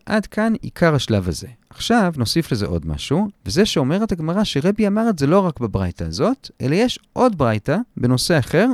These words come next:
שבדרך אגב רבי הזכיר גם את הדין הזה. מה הנושא של הברייתא הנוספת? הנושא הוא לא נערה מאורסה שזינתה, אלא בת איש כהן שזינתה. נזכיר, הפסוק לגבי בת איש כהן זה ויקרא כ"א, פסוק ט', "ובת איש כהן כי תחל לזנות"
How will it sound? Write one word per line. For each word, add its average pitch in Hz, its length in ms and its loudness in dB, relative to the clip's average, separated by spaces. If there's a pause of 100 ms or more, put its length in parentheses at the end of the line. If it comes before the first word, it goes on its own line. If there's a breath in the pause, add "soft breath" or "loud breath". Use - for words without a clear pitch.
(140)
שבדרך 113 600 0
אגב 226 420 0
רבי 226 240 2
הזכיר 277 360 2
גם 214 140 2
את 208 80 -2
הדין 185 220 2
הזה. 123 260 2 (180)
מה 131 160 6
הנושא 139 280 2
של 110 180 0
הברייתא 95 340 2
הנוספת? 80 680 -2
הנושא 90 400 0
הוא 175 280 2
לא 160 240 4
נערה 101 400 2
מאורסה 80 420 -2
שזינתה, 123 580 0 (300)
אלא 208 220 4 (200)
בת 185 220 4
איש 147 160 -2
כהן 104 320 2
שזינתה. 71 420 -6
נזכיר, 180 400 0
הפסוק - 420 -2
לגבי 107 280 0
בת 117 220 -2
איש 110 140 -4
כהן 135 340 0
זה 107 120 -6
ויקרא 101 320 -4
כ"א, - 380 -6 (180)
פסוק - 320 -8
ט', 185 320 -2
"ובת 160 300 -2
איש 139 120 -4
כהן 113 280 -2
כי - 120 -10
תחל - 260 0
לזנות" 101 380 2